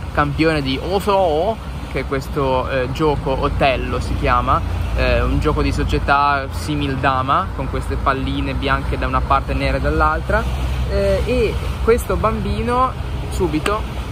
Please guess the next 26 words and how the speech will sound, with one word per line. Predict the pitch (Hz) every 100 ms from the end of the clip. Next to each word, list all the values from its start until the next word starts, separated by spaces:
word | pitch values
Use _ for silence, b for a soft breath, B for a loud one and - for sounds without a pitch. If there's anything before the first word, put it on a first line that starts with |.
| - -
eh, | 151 139 -
colpo | 180 170 175
di | 147
scena | - 170 147
bellissimo | 156 143 151 - 143 135
del | 165
film, | - 139 135 151 185 185 - - -
si | -
arrampica, | 170 196 196 160 156 156 202 214 - -
eh, | 143 135 127 131 -
sulla | 165 165
vasca | 151 165 147 147
per | 127
prendere | 127 147 139
una | 135
roba | 143 147 135
mentre | 135 135 143
si | 135
sta | 151
lavando, | 170 190 180 185 208 -
cade, | 165 135 139 180 - 147
batte | 165 165 180
la | 170
testa | - 131 - - 160 - - -
e | 165
muore. | 147 117 107 113